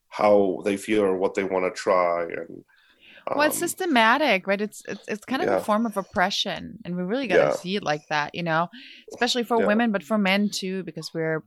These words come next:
Speaker 2: put in so many boxes, and sex, uh, sex is just politicized, you know, and
Speaker 1: Totally.
Speaker 2: used, um, in so many different ways. And I, um,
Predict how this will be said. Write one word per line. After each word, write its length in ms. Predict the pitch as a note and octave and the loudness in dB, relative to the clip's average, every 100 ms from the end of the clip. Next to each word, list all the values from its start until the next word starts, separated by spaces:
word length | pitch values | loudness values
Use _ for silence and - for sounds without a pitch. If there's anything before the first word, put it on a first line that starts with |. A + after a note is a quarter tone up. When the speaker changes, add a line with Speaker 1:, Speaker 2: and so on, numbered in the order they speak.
| - | -4
Speaker 2:
put 100 | G3+ | -2
in 100 | G3 | -2
so 260 | - F3 | -2 -4
many 220 | E3+ F3 F3 | -2 -4 -4
boxes, 880 | D#3 D3 D#3 - D#3 D3+ D3+ D#3 - | -2 -2 -2 -6 -4 -2 -2 -4 -6
and 320 | D3 D3 D3+ - - - | -6 -4 -8 -12 -20 -18
sex, 480 | - - F3 - - - | -8 2 2 2 -8 -6
uh, 80 | C#3+ - | -6 -6
sex 320 | - F#3+ - | 0 0 0
is 100 | F3 | -6
just 260 | - D#3+ - | -6 -8 -6
politicized, 920 | D#3+ D3+ D#3+ G3 - - - - - | -2 -2 -2 -4 -6 -6 -6 -8 -8
you 80 | E3 | -4
know, 380 | D3+ D3+ D#3+ F#3+ | 0 2 2 0
and 60 | - | 0
Speaker 1:
Totally. 420 | A2 G#2 D3+ D3+ | 2 2 2 0
Speaker 2:
used, 440 | D#3 D3 D3 - - - - - G3 - | 0 0 -4 -10 -18 -20 -20 -20 -6 -2
um, 240 | D#3 D#3+ | -2 -2
in 60 | D#3+ | -2
so 180 | F#3 | 0
many 200 | F3 D#3+ | 0 0
different 340 | D3 C#3+ - D3 | -2 -8 -10 -12
ways. 220 | C3+ C#3+ - A#3 F#3+ | -12 -14 -18 -20 -6
And 100 | F#3+ | 2
I, 300 | G3+ G3 F#3+ - | 4 6 4 2
um, 640 | F3 E3+ F3 - - F#3 | 0 -2 -4 -10 -10 -14